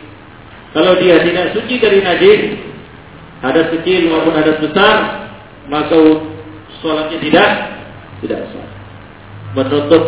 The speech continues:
aurat. Kalau auratnya tidak tertutup, dia sholat, sah sholatnya? Tidak sah. Demikian juga syahadatain atau syahadat la ilaha illallah. Ada syarat-syarat, ikhwan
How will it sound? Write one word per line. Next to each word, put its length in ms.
aurat. 560
Kalau 160
auratnya 400
tidak 240
tertutup, 400
dia 160
sholat, 300
sah 240
sholatnya? 360
Tidak 240
sah. 140
Demikian 480
juga 320
syahadatain 960
atau 160
syahadat 480
la 240
ilaha 240
illallah. 340
Ada 240
syarat-syarat, 640
ikhwan 240